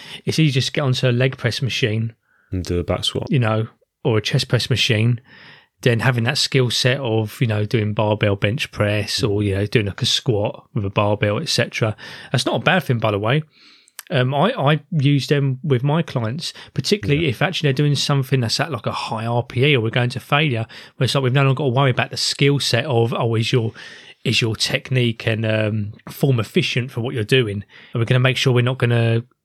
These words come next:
Speaker 1: tilt over to the left or the right, et cetera.
Speaker 2: Hmm.
Speaker 1: So, you know, with a leg press, we're just gonna be going backwards and forwards. Like, unless you fold yourself up like a transformer, what's the worst that's gonna happen with, like, a leg press,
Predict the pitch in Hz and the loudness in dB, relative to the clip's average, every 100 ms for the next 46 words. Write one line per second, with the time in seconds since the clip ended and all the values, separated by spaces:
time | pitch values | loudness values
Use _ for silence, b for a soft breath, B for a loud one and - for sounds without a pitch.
0 | _ - 139 131 117 113 120 120 - 113 | _ -2 2 2 2 2 0 -2 -2 -2
1 | 117 123 113 113 - 120 - - 104 B | 2 2 2 -2 -4 -4 -4 -4 -4 B
2 | B B 95 85 - - 120 113 110 120 | B B -8 -8 -8 -4 0 2 2 0
3 | 117 117 - - 110 - 117 113 123 110 | 2 0 -2 -4 -4 -2 -2 0 0 0
4 | 110 104 104 143 143 104 98 - 117 107 | 0 0 0 -2 -2 -2 -2 2 2 2
5 | 107 110 - 113 139 131 127 - _ - | 0 -2 0 2 4 4 0 -2 _ -20
6 | - 131 117 110 - 120 160 175 113 - | -2 0 0 0 2 0 0 -4 -4 -2
7 | 117 117 - 135 113 101 107 - 120 - | -2 -2 0 0 2 -2 -4 -4 -4 -2
8 | 107 113 98 - 110 104 - 104 107 98 | 2 2 0 -2 -2 -2 -2 -2 -2 -2
9 | 107 120 - 131 110 - | 0 -2 -4 -8 -8 -10